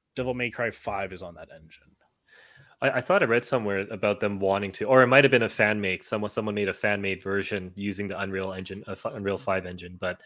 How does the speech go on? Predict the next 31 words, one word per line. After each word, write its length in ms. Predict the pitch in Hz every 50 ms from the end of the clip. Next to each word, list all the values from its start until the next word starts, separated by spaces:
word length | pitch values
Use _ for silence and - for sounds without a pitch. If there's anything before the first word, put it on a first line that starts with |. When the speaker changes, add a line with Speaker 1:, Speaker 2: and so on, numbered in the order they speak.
| -
Speaker 1:
Yeah, 140 | - 123 120
I 40 | 117
wouldn't 140 | 127 117 107
be 60 | 110
Speaker 2:
like, 60 | 107
Speaker 1:
surprised. 540 | - - 107 104 101 101 101 - - - - _ _ _ _ _ _ _ _ _ -
Speaker 2:
like, 260 | 131 123 120 107 -
they, 140 | - 135 131
they 160 | 110 131 131
definitely, 460 | 135 151 151 - 185 165 135 123 - _ _ _ _ -
uh, 240 | 127 113 110 107 107
made 300 | 104 104 107 110 110 110
it 100 | 113 113
a 80 | 131 110
lot 260 | 101 104 104 107 110
more, 520 | 107 104 107 107 107 107 104 101 104 - - _ _ _ _ _ _ _ _ _ _ -
uh, 280 | - 104 98 95 92 90 - - - _ _
horror-like 840 | - - - - 117 113 117 117 123 123 113 107 110 113 120 120 -
in, 140 | 110 101 107
in, 160 | 98 104 117
in 160 | - 117 101
the 80 | 95 95
coloring 540 | - - - 110 110 110 104 104 107 104 98
and 80 | 92
the, 100 | 104 135
and, 140 | 120 101 104
and 160 | 98 104 98
the 40 | 95
tone 460 | - - - 104 104 104 113 127 147 - _ _ _ _ _ _ _ _ -
of 140 | 113 107 117
everything. 420 | 117 120 139 135 - 160 190 208